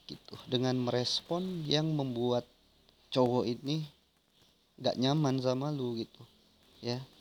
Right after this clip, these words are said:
Gue tahu sih kalau cewek itu, eh,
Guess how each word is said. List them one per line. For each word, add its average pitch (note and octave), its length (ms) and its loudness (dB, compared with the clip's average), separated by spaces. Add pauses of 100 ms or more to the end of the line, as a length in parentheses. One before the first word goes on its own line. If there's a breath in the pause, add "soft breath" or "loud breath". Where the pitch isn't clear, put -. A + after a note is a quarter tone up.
(840)
Gue D#3+ 160 4
tahu D3+ 240 6
sih C3 240 2
kalau C3 240 -2
cewek C3 400 0
itu, G3+ 320 -6 (1600)
eh, C3 280 4